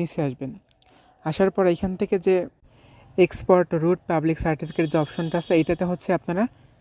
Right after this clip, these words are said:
ক্লিক করে দেবেন। তো আমি এখানে ক্লিক করলাম। এরপর হচ্ছে আপনাকে অ্যালাউ করে দিতে হবে, এখানে আপনার ফাইল ম্যানেজারের পারমিশন নেবে স্টোরেজ, তো আপনি হচ্ছে অ্যালাউ করে দেবেন। Then এরপর হচ্ছে এরকম আসলে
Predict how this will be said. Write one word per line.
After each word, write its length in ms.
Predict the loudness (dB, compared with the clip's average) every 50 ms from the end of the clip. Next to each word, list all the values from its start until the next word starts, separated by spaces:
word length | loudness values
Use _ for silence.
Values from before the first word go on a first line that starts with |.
| _ _ 2
ক্লিক 200 | 2 2 2 2 2
করে 140 | 0 0 0 0
দেবেন। 220 | -2 -4 -4 -8 -10 -12 _ -20 -20 -20 -20 -20 -20 _ _ _ -4
তো 40 | -2 0
আমি 80 | 0 2 2
এখানে 180 | 4 2 2 2 2
ক্লিক 180 | 2 0 0 2
করলাম। 240 | 2 2 2 2 2 0 -2 -6 -16 _ _ _ _ -20 -16 _ 2 2
এরপর 180 | 2 4 4 2 2
হচ্ছে 160 | 2 2 0 0 0
আপনাকে 320 | 0 -2 -4 -2 0 0 0 2 4
অ্যালাউ 220 | 4 4 4 2 2 2
করে 120 | 0 2 2
দিতে 140 | 0 -2 -2 -2 -2
হবে, 140 | 0 0 0 0
এখানে 180 | 0 -2 -2 -2 -2
আপনার 200 | -4 _ -4 -4 -4 -2 -2
ফাইল 220 | 0 0 2 2 2 2
ম্যানেজারের 340 | 2 2 4 4 2 2 2
পারমিশন 380 | -2 -4 -4 -4 -4 -4 -2 -2 -2 0
নেবে 160 | -2 -2 -2 -4 -4
স্টোরেজ, 300 | -6 -6 -4 -4 -4 -6 -8 -16 _ _ _ _ -20 -20 -20 _ _ _
তো 60 | -2 0
আপনি 120 | 0 2 0 0
হচ্ছে 160 | 0 0 0 2
অ্যালাউ 180 | 2 4 2 2 2
করে 140 | 0 0 0 0
দেবেন। 200 | 0 0 -2 -4 -8 _ _ _ _ _ _ _ _ -20 -20 -20 -20 _ _ _ _ _
Then 120 | -2 0 2 2
এরপর 180 | 2 2 2 0 0
হচ্ছে 200 | 0 -2 -2 0 2 2
এরকম 240 | 2 2 0 -2 -4 -4
আসলে 180 | -4 -4 -2